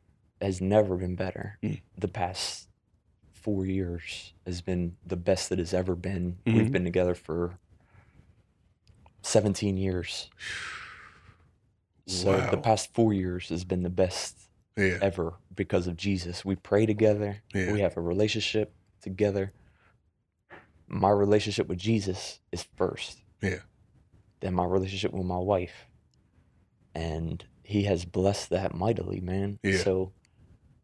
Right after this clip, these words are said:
Speaker 1: if I'm passionate about Jesus, it's 'cause I, I,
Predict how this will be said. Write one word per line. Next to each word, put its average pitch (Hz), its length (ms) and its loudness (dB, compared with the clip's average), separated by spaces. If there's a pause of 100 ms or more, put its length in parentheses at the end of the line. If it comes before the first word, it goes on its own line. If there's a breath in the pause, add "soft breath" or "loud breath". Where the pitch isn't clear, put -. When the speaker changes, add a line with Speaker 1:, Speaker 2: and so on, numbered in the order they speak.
(640)
Speaker 1:
if 101 180 -2
I'm 98 120 -2
passionate 113 520 0
about 101 280 4
Jesus, 104 720 0
it's 101 120 -2
'cause 95 360 -2 (100)
I, 90 260 -2 (580)
I, 95 140 -2